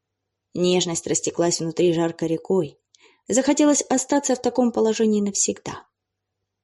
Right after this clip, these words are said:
"Рыженькая, ты же мне шансов на отступление не оставляешь. С ума сводишь. Не надо, пожалуйста. Ничего не выйдет. Ты учиться пойдешь,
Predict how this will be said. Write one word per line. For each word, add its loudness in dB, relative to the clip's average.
"Рыженькая, -2
ты 2
же 2
мне 2
шансов 0
на 0
отступление -2
не -8
оставляешь. -6
С -6
ума 2
сводишь. -8
Не -2
надо, -4
пожалуйста. -8
Ничего 0
не -8
выйдет. -12
Ты 6
учиться 2
пойдешь, -4